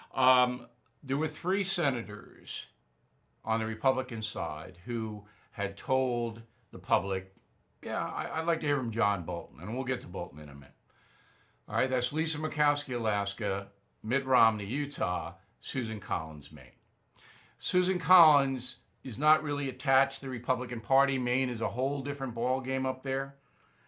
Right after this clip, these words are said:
She doesn't really need the Republican structure, and she's running for re-election. So I don't think it was her,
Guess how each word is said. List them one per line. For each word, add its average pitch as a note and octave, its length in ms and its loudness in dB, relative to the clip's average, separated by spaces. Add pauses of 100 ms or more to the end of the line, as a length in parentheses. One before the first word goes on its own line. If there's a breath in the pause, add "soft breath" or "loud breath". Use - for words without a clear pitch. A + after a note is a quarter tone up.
She - 120 -8
doesn't C3 200 -4
really A#2+ 240 -2
need C3 720 -2
the A2 120 -8
Republican B2 640 -2
structure, C#3 720 -2 (400 soft breath)
and F#2+ 140 -8
she's A2+ 180 -8
running C#3 260 2
for C3 140 -6
re-election. A2+ 600 -2 (140)
So F#2+ 200 -8
I C3 120 6
don't F3+ 160 0
think D#3+ 220 -4
it B2+ 100 -6
was A2 180 -6
her, A#2+ 500 2